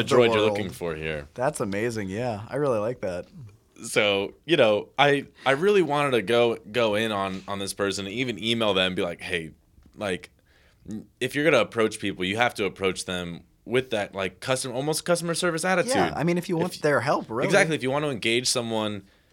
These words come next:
Speaker 2: and that's, that's, I almost applauded her for being that brave to, like, go up to someone, even though it's her job.
Speaker 1: Yeah.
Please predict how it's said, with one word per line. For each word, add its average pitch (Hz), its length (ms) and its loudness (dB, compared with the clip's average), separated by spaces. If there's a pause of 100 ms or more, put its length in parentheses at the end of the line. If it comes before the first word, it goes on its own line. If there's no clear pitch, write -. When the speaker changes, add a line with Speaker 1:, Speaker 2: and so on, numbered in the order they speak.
(120)
Speaker 2:
and 147 160 -2
that's, 185 200 2
that's, 156 500 -2 (540)
I 147 120 4
almost 165 540 0 (140)
applauded 135 480 0
her 101 400 0 (220)
for 113 120 -2
being 113 460 0
that 107 460 0
brave 104 280 2
to, 104 80 -4
like, 90 180 -4
go 104 160 4
up 104 140 2
to 95 80 -6
someone, 87 340 -6
even 98 160 -10
though 95 80 -8
it's - 120 -12
her 85 120 -14 (160)
job. 71 480 -8
Speaker 1:
Yeah. 67 200 -12